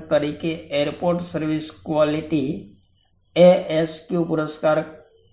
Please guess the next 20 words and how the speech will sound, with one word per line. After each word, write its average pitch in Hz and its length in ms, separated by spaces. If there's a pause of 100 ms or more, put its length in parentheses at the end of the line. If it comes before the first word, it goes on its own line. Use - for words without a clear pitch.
(180)
કોણે 151 280
પ્રાપ્ત 143 360
કર્યો 123 380
છે? - 160 (1200)
તો 135 100
જવાબ 185 400
થશે - 280
મિત્રો, 185 400 (240)
ઇન્દિરા 170 360
ગાંધી 160 380
આંતરરાષ્ટ્રીય 156 760
હવાઈ 147 380
મથકે 147 480
પ્રાપ્ત 139 340
કર્યો 143 380
છે 170 180 (1900)
એરપોર્ટ 160 420
સર્વિસ 160 580
ક્વોલિટી 151 500
પુરસ્કાર. 131 600